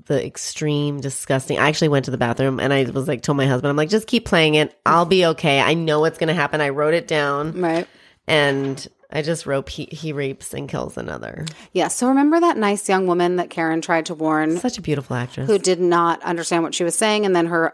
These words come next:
Speaker 2: useless husband wouldn't hear her out, even though he did understand what she was saying. So Kiefer Sutherland's delivering groceries again,
Speaker 1: Mm-hmm.
Speaker 2: and he delivers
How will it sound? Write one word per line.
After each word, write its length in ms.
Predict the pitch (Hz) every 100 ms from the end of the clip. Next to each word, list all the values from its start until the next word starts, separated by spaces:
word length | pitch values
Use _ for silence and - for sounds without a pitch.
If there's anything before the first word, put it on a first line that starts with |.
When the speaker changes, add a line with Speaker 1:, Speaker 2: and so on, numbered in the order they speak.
| _ _
Speaker 2:
useless 640 | 160 180 277 - 170 160
husband 540 | 180 208 165 156 160
wouldn't 380 | 180 165 170 175
hear 200 | 180 175
her 160 | 170 -
out, 280 | 160 170 185
even 180 | 170
though 100 | 165
he 140 | 156 170
did 220 | 170 233
understand 400 | 233 156 - 156
what 100 | 160
she 120 | 175
was 120 | 165
saying. 400 | 160 151 160 190 - - - - -
So 180 | 202 196
Kiefer 260 | 202 240
Sutherland's 460 | 240 220 226 233 -
delivering 340 | 214 208 240
groceries 380 | 233 294 - 196
again, 360 | 180 165 190 262
Speaker 1:
Mm-hmm. 220 | 170 165
Speaker 2:
and 160 | 165
he 140 | 175 170
delivers 640 | 180 165 160 185 254 -